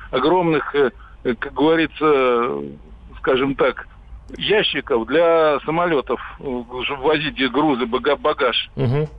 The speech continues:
Speaker 1: Как-, такой, где, который делает огромные вот это пи-, семислойные, э, такую фанеру. Ну, и как вы думаете, лес откуда идет? Естественно, из России.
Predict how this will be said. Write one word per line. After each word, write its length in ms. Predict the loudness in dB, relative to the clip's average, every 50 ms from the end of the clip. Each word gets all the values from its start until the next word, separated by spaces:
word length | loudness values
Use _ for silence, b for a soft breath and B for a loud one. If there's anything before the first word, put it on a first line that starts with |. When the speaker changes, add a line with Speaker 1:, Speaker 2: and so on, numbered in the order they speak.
| -6
Speaker 1:
Как-, 240 | -2 -2 -2 -2 -2 -2 -2
такой, 380 | -2 0 2 2 2 2 2
где, 120 | 2 0 0
который 380 | 0 0 0 2 2 2 0 0
делает 420 | 0 2 2 4 2 2 2 0
огромные 600 | -2 -2 0 0 2 2 2 2 2 0 0 0
вот 180 | 0 -2 -2 -2
это 180 | -4 -4 -4 -6
пи-, 360 | -6 -6 -4 0 0 0 0
семислойные, 1160 | 0 -2 -2 -2 -2 -2 -2 0 0 2 2 2 2 2 2 2 2 2 2 2 2 2 2 0
э, 40 | 0
такую 360 | -2 -4 -4 -2 0 0 2 2
фанеру. 580 | 2 0 2 2 2 2 2 2 0 0 -2 -4 -12 -20 -20 -20 -20 -20 -20 -20 -20 -20 -20 -20 -16 -14 -14 -12 -12 -4 0
Ну, 360 | 2 2 2 2 0 -2 -4 -8 -14 -18 -16 -16 -16 -10 -10
и 60 | -4
как 220 | -2 -2 -2 0 0
вы 100 | -2 0
думаете, 420 | 0 0 2 2 0 0 -2 -2
лес 200 | 0 0 0 2 0
откуда 500 | 0 -2 -2 -4 -4 -4 -2 0 0 0
идет? 340 | 0 -2 -2 -2 -2 -2 -4
Естественно, 460 | -8 -12 -6 -4 -2 -2 -2 -2 -2 -4
из 120 | -2 -2
России. 580 | 0 0 0 -2 -4 -8 -6 -4 -2 -2 -2